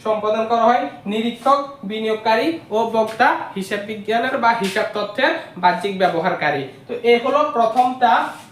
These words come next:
যে হিসাব তথ্যের ব্যবহারকারী কারা বা তাদের কাজ কি। এরপর রয়েছে সমাজ ও পরিবেশের সাথে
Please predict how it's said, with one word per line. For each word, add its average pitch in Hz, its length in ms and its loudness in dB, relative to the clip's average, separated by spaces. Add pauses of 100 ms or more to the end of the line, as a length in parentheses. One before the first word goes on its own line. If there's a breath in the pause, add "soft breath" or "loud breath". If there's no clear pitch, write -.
(180)
যে 220 80 2 (140)
হিসাব 240 320 2
তথ্যের 240 380 -2
ব্যবহারকারী 226 560 0 (340)
কারা - 220 4 (320)
বা 185 100 4 (160)
তাদের 185 240 2 (100)
কাজ 208 140 2 (120)
কি। 160 120 -2 (320)
এরপর 240 220 0 (340)
রয়েছে 233 340 2 (300)
সমাজ 233 300 4 (180)
ও - 20 4 (180)
পরিবেশের 240 520 -2
সাথে 254 220 -2